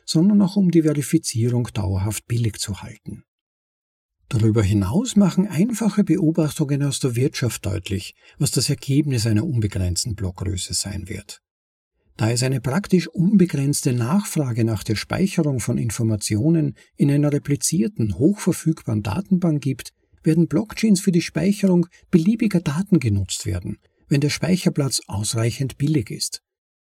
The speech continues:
Das Problem dabei ist, dass die gespeicherten Daten den Verifizierern immerwährende Kosten verursachen,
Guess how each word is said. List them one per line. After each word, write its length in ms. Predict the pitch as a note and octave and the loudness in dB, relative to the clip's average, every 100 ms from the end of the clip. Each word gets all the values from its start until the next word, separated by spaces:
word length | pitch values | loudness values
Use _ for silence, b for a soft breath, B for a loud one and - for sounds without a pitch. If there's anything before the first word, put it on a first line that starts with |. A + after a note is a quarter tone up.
| _ _ _ | _ _ _
Das 160 | B2+ - | -4 0
Problem 520 | E3 - C3+ G3+ B3 | 0 2 2 2 2
dabei 260 | B2+ A2+ A2+ | 0 -2 -2
ist, 240 | G2 - | -2 0
dass 140 | A2 | -2
die 100 | - | 0
gespeicherten 800 | D3+ D#3 - D3+ A3+ G#3+ G3+ C3+ | 0 0 0 -4 0 0 0 -2
Daten 400 | A2 A#2 F3+ F3+ | -2 -4 2 2
den 160 | D3 C3 | 2 0
Verifizierern 920 | B2+ C3 - A#2+ - D3 F#3 F3 D#3 - | 0 -2 0 -2 0 2 4 4 0 4
immerwährende 800 | F#3+ G3+ F3+ B2+ C3 C#3 C3 B2 | 6 8 6 2 0 -2 -2 -4
Kosten 460 | - C#3+ - A#2 | -4 -6 -2 -2
verursachen, 880 | - - B2+ G2+ - E2+ - G#2 | -2 -4 -2 -2 -2 -6 -8 -12